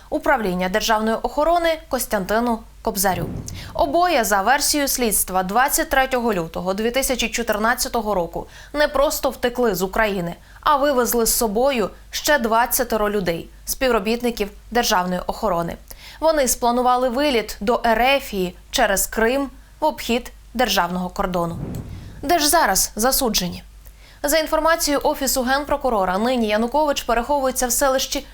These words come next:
Барвіха Московської області, а Кобзар у Москві. Нагадаю, це вже другий вирок щодо Віктора Януковича.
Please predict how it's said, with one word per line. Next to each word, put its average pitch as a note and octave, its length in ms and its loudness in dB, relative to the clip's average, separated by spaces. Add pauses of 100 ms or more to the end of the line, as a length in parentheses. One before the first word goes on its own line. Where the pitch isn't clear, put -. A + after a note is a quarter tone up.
(140)
Барвіха D4 600 0 (140)
Московської G3+ 520 0
області, F3+ 560 -2 (280)
а E4+ 140 2
Кобзар A#3+ 480 0 (280)
у C#4+ 120 -2
Москві. C4 400 -2 (680)
Нагадаю, C#4 540 4
це B3 140 0
вже A#3 160 0
другий A#3+ 300 2
вирок F#3+ 280 2
щодо G3+ 260 -2
Віктора G#3+ 300 0
Януковича. A3+ 760 0